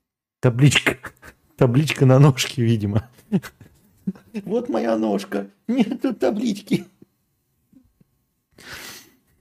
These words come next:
Звучит как предложение, составленное искусственным интеллектом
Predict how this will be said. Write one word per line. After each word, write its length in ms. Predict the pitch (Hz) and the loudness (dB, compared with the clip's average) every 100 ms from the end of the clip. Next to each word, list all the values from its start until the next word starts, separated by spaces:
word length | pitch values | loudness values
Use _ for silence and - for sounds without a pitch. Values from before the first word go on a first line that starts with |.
| _ _ _ _ _ _ _ - - - - _ - - 349 - - - _ 160 | _ _ _ _ _ _ _ -20 -10 -10 -10 _ -4 0 0 0 -18 -20 _ 2
Звучит 560 | 139 139 127 - 196 | 4 6 4 4 0
как 200 | - 143 | 0 0
предложение, 840 | 147 127 139 160 170 185 147 123 - - - | 2 4 4 6 6 8 8 6 0 -10 -6
составленное 840 | - 135 - 135 180 180 147 160 135 | 0 0 2 4 6 8 8 8 6
искусственным 720 | 180 - 185 - 160 147 151 | 2 0 -2 0 2 6 4
интеллектом 640 | 131 165 190 - - 139 | 4 4 4 4 0 0